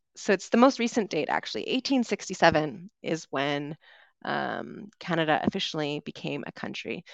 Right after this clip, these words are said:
Now, the first settlers were coming here in the late fifteen hundreds into sixteen hundreds.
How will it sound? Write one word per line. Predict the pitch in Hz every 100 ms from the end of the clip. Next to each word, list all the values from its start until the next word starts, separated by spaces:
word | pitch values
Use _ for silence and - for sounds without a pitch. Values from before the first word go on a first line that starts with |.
| - - 175
Now, |
the | 185
first | - 226 220
settlers | - 165 170 175 170 -
were | 170 165
coming | 160 180 165 151 135
here | - - 160 151 147 156 -
in | 170 160
the | 156
late | 151 151 -
fifteen | - - - 160
hundreds | 175 175 175 170 170 - - - _ _ _
into | - 156
sixteen | 147 147 - 165
hundreds. | 160 156 156 156 156 - -